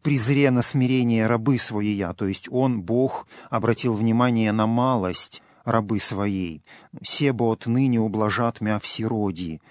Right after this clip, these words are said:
Все роди, все роды будут ублажать, прославлять. Перевод епископа Кассиана: "Ибо отныне будут называть меня блаженной все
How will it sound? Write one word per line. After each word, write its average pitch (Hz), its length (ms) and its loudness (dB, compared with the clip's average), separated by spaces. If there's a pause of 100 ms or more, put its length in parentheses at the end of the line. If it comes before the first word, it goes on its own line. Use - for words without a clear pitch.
(220)
Все 139 460 -2
роди, 107 460 -4
все 113 540 -2
роды 101 580 -2
будут 92 440 -8
ублажать, 95 760 -4 (300)
прославлять. 104 920 -4 (520)
Перевод 104 380 -4
епископа 101 560 -6
Кассиана: 117 640 0 (320)
"Ибо 110 260 2
отныне 117 480 2
будут 107 340 -4
называть 104 500 -4
меня 104 280 -2
блаженной 104 840 -2
все 110 580 -2